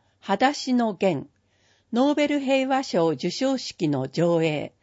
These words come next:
土浦市平和施設団の発表を行います。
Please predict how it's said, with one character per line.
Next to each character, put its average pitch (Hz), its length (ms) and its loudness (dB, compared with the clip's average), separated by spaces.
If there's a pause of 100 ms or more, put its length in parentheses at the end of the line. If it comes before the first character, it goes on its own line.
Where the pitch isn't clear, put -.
(600)
土 - 300 -2
浦 277 320 2
市 - 360 -8
平 262 280 0
和 285 140 0
施 - 160 -10
設 269 320 -2
団 156 260 0
の 143 160 -2
発 175 220 -6 (100)
表 247 100 6
を 220 400 4
行 170 180 2
い 160 260 2
ま 151 100 -2
す。 - 260 -12